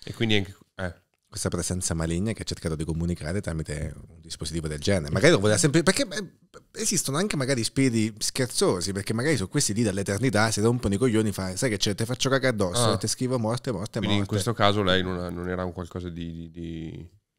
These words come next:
Speaker 1: Magari è stata uccisa in quella sta-, che cavolo ne so.
Speaker 2: Esatto, lui dovrebbe approfondire questa cosa e non
Speaker 1: Continua a chiedergli, "Cosa è successo nella tua vita?"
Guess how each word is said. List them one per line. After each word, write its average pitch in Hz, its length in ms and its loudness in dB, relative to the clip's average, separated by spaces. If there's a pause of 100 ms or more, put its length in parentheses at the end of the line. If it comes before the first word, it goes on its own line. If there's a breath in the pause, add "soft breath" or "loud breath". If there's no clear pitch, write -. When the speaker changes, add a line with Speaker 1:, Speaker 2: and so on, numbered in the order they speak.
(160)
Speaker 1:
Magari 85 200 -4
è - 40 -12
stata - 200 -14
uccisa 90 340 -8
in 87 80 -6
quella 85 180 -12
sta-, - 360 -12
che 113 100 -20
cavolo 92 260 -10
ne 90 80 -8
so. 92 260 -14
Speaker 2:
Esatto, 131 340 -4
lui 92 340 -2
dovrebbe 90 380 0
approfondire 92 640 2
questa 87 280 0
cosa 107 260 2
e - 20 4
non 76 680 -2
Speaker 1:
Continua 151 400 4
a 87 40 4
chiedergli, 87 500 2
"Cosa 143 180 4
è - 40 4
successo 101 460 0
nella 87 140 2
tua 87 140 2
vita?" 92 340 0